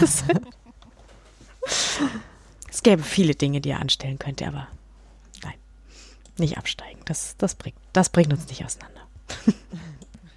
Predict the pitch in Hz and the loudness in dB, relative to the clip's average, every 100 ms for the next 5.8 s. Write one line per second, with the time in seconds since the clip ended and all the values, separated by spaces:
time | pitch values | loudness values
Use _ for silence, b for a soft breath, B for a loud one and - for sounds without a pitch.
0 | - B B B B 381 262 240 320 233 | -10 B B B B 0 0 6 8 8
1 | 175 - 226 226 226 220 _ _ _ - | 8 8 8 8 4 0 _ _ _ -20
2 | b b b b _ - 220 226 285 311 | b b b b _ 4 8 8 6 2
3 | 269 262 233 269 349 - 214 202 233 254 | 4 4 2 2 2 2 2 2 4 2
4 | - - 196 185 180 175 - 175 147 151 | 0 2 4 4 2 -4 -2 0 0 -4
5 | - 185 - 240 - 196 175 165 | -16 -10 0 0 2 4 4 4